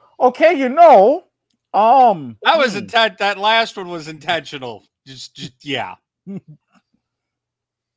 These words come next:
Speaker 1: You see here, Espinoza, you can't go around pushing buttons of producers at this network.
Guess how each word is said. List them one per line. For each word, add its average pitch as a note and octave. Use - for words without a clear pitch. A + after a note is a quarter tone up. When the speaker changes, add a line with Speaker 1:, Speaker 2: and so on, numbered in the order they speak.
Speaker 1:
You C4+
see G#4
here, C4+
Espinoza, C3+
you A3+
can't F#4+
go C4+
around D#3+
pushing A#3+
buttons C3
of G#3
producers G#3+
at -
this D3
network. C#3